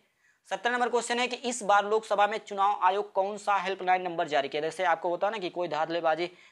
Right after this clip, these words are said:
या आपको कोई धमका रहा है या आपको पैसा दे रहा है कि "हे भैया हमको पै-, हम पैसा ले लो, वोट हमके दे दो", ऐसी कोई भी समस्या या किसी भी तरह से समस्याएं हो तो आप उसमें यानी कह सकते हैं कि उनको सूचित कर सकते हैं चुनाव आयोग और उसके बाद वो कार्रवाई।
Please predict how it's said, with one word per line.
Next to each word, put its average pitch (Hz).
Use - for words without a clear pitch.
या 156
आपको 165
कोई 180
धमका 165
रहा 175
है 165
या 175
आपको 175
पैसा 156
दे 170
रहा 170
है 170
कि 170
"हे 175
भैया 165
हमको 160
पै-, 151
हम 147
पैसा 151
ले 170
लो, 208
वोट 180
हमके 170
दे 131
दो", 120
ऐसी 196
कोई 240
भी 254
समस्या 208
या 202
किसी 196
भी 214
तरह 202
से 185
समस्याएं 185
हो 196
तो 202
आप 180
उसमें 185
यानी 170
कह 170
सकते 170
हैं 185
कि 170
उनको 160
सूचित 175
कर 175
सकते 175
हैं 170
चुनाव 160
आयोग 180
और 170
उसके 165
बाद 175
वो 175
कार्रवाई। 135